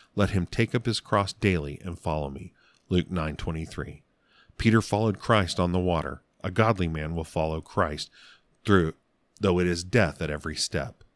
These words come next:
He will keep, keep his goodness when others are bad.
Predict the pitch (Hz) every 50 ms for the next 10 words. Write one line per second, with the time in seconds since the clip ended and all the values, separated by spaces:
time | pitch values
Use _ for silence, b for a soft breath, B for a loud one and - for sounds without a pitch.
0 | b b b b b b b 107 104 104 101 - - 120 - - 131 - _ -
1 | - - 110 - - 107 92 98 95 - 135 107 85 80 73 78 - - - 98
2 | 95 85 - - 110 104 92 85 78 - 87 78 80 80 80 76 69 65 60